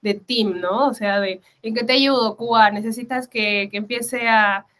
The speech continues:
a correr este proceso, ya, yo lo hago, no te preocupes". O, "Oye, Cuba, mira, se te ha pasado esto". O, "Chicos de front, ¿por qué esto no se ve bien?". No sé, empezar a apoyar y,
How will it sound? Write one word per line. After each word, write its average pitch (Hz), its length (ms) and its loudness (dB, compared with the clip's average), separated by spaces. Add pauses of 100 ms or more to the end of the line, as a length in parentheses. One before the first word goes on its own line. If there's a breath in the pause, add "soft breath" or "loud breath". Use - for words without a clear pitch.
(160)
a 208 140 -2
correr 226 300 0
este 254 180 -4
proceso, 220 460 -6
ya, 190 220 -4
yo 214 140 -2
lo 214 160 4
hago, 180 220 2
no 185 80 -4
te 196 100 -12
preocupes". 202 580 -12
O, 220 260 0
"Oye, 214 280 -2
Cuba, 247 280 -4
mira, 226 260 -2
se 202 120 -12
te 214 80 -4
ha 220 60 -2
pasado 226 340 -2
esto". 220 480 -4 (400)
O, 220 260 0 (300)
"Chicos 269 300 0
de 262 100 2
front, 247 400 0 (140)
¿por 247 160 -10
qué 262 80 -2
esto 262 180 -2
no 269 100 -4
se 262 100 -4
ve 247 120 -4
bien?". 220 400 0
No 208 180 -4
sé, 233 260 -10 (320)
empezar 226 360 0
a 294 40 8
apoyar 233 460 2
y, 254 140 -2